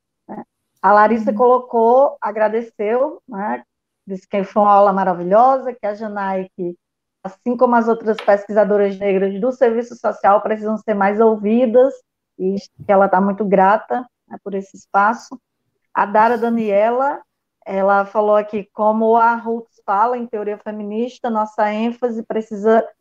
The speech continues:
Speaker 1: ser uma transformação cultural, destruir o dualismo, erradicar os sistemas de dominação, nossa luta será gradual e pro-, e prolongada. E tem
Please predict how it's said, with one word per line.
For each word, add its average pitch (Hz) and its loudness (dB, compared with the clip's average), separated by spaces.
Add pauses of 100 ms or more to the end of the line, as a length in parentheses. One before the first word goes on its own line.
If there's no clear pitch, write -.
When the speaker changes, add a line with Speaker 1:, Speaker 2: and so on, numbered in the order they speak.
(220)
Speaker 1:
ser 226 2
uma 226 4
transformação 220 -4
cultural, 240 4
destruir 226 -2
o 254 0
dualismo, 240 0 (600)
erradicar 226 0
os 240 -12
sistemas 233 -6
de 220 -8
dominação, 214 -4
nossa 226 -2
luta 220 0
será 208 2 (360)
gradual 226 4
e 226 -4
pro-, 233 -2
e 247 -8 (300)
prolongada. 220 0
E 240 -12
tem 262 -2